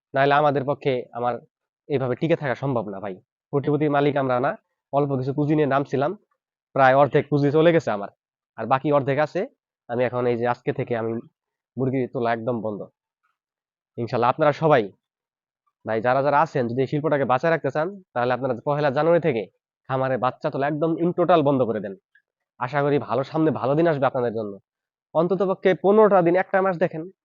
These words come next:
আপনি সারা জীবন ব্যবসা করতে পারবেন। অন্ততপক্ষে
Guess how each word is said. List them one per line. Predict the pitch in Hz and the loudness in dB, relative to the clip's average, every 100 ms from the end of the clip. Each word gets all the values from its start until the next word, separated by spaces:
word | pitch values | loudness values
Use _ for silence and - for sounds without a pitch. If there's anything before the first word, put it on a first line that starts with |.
| _ _ _ _ _ _ - | _ _ _ _ _ _ -18
আপনি | 113 113 | -8 -6
সারা | - 135 151 | -2 0 2
জীবন | 156 175 170 | 4 4 4
ব্যবসা | 160 139 | 2 0
করতে | 139 131 | -2 0
পারবেন। | 120 101 | 0 -2
অন্ততপক্ষে | 113 127 143 147 147 | -6 -6 -6 -6 -4